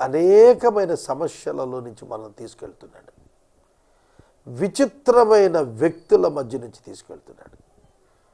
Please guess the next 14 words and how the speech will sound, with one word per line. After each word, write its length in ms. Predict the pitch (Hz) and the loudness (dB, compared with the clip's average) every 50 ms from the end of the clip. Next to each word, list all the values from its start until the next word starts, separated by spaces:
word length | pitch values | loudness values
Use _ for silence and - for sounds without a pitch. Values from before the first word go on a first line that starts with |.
| _ _ _ _ _ _ _ _ _ - | _ _ _ _ _ _ _ _ _ -8
కొందరు 560 | - 165 190 202 226 247 233 208 196 185 175 | -4 -4 -2 4 6 8 8 8 8 6 4
మనపై 500 | 175 165 160 175 185 196 190 - 190 180 | 2 0 0 0 0 0 0 2 0 2
ఆధిపత్యం 800 | 160 139 135 156 202 196 269 269 - 269 247 247 - - 240 233 | 4 4 4 4 4 4 2 2 6 4 4 4 4 0 0 0
సంపాదించడానికి 1120 | 180 - 208 185 - - - 185 175 165 165 139 - - 165 160 151 143 139 143 - - - | 2 2 0 0 0 0 -2 -2 -2 -2 -8 -14 -16 -18 -10 -8 -8 -6 -8 -10 -14 -14 -18
దొంగ 600 | 113 107 107 107 104 - 175 196 226 220 240 254 233 | -18 -18 -20 -16 -6 -6 -4 -4 -4 -2 0 0 0
దారులు 600 | 180 147 170 175 180 180 185 170 165 160 143 - _ _ _ _ _ _ - - | 0 0 -2 0 0 0 -2 -2 -4 -6 -8 -8 _ _ _ _ _ _ -14 -4
వెతుక్కునే 680 | 117 135 165 160 220 - 220 - - 196 170 160 143 | 0 0 0 2 0 -4 -4 0 -2 -2 0 -2 -6
దుర్మార్గులు 760 | 110 107 104 - 160 160 185 190 202 185 165 131 120 123 107 | -6 -8 -6 -6 -6 -4 -2 -2 -2 -2 -2 -4 -8 -10 -12
ఉంటారు. 320 | 95 82 _ - - - _ _ _ _ _ _ _ _ _ _ _ _ _ _ _ _ _ _ _ _ _ _ _ _ _ _ _ _ _ _ _ _ _ _ _ _ - - | -12 -18 _ -20 -20 -20 _ _ _ _ _ _ _ _ _ _ _ _ _ _ _ _ _ _ _ _ _ _ _ _ _ _ _ _ _ _ _ _ _ _ _ _ 2 6
మనం 240 | 185 214 233 233 - - 247 | 8 8 8 8 6 6 6
చేసిన 280 | 269 269 208 285 285 | 6 8 6 4 4
పనిని 340 | 254 185 247 220 214 202 190 | 4 6 6 6 6 6 4
గ్రాబ్ 680 | 151 120 113 113 156 165 180 208 247 254 202 - - - | 0 -2 -2 0 6 8 10 10 10 10 6 2 0 6
చేయాలని, 560 | 254 254 247 233 214 208 202 190 185 175 143 | 6 8 8 8 6 6 4 0 0 -4 -4